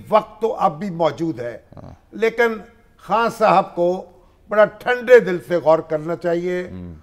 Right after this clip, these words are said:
Speaker 1: और अपने जज्बाती और अहमक जो फॉलोअर्स हैं,
Speaker 2: हम्म।
Speaker 1: उनके नरगे से अपने आप को निकाल लेना चाहिए।
Speaker 2: अच्छा जी, आ,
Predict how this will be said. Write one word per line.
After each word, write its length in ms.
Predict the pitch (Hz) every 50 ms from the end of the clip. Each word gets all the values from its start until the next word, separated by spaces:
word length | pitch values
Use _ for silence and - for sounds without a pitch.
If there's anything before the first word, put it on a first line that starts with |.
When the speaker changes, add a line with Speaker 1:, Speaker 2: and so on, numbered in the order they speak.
| _ _ _ _ -
Speaker 1:
और 340 | 160 170 180 185 185 - -
अपने 560 | 160 175 175 - 180 185 185 180 180 175 190 - _ _ _ _ _ _ - 113 110
जज्बाती 920 | 127 170 165 127 113 147 120 127 180 196 202 - - 233 226 208 170 117 - - _ _ _ _ _ _ _ _ -
और 240 | 165 160 156 - - -
अहमक 400 | - 226 - 202 247 240 - - -
जो 140 | 160 185 175 - -
फॉलोअर्स 460 | 151 170 160 156 175 175 156 123 113
हैं, 180 | 143 135 127 - _ _ -
Speaker 2:
हम्म। 120 | 92 87 90 _ _
Speaker 1:
उनके 400 | - 185 196 185 190 214 202 170
नरगे 360 | 147 135 156 160 156 165 190 165
से 140 | - 156
अपने 240 | 165 147 - 160 156
आप 140 | 143 135 -
को 420 | - - 147 - - _ _ _ _ -
निकाल 360 | 147 170 170 170 - 170 156
लेना 240 | 139 123 120 107 104
चाहिए। 240 | 95 - - - - _ _ _ -
Speaker 2:
अच्छा 260 | 147 156 156 151 156 - -
जी, 360 | 131 135 175 208 202 156 110 -
आ, 60 | 143